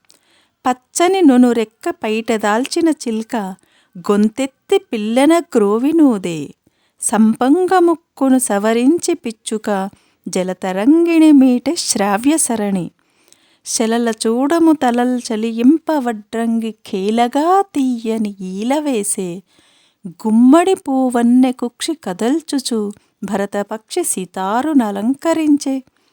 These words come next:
గరుడ పక్షియు నీలాల గగనసీమ తిరిగి సన్నాయ వాయించి తేనె గురిసే,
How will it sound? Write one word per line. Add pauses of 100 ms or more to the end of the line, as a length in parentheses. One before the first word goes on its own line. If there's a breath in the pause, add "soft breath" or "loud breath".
(640)
గరుడ
పక్షియు
నీలాల (100)
గగనసీమ (420)
తిరిగి
సన్నాయ
వాయించి
తేనె
గురిసే,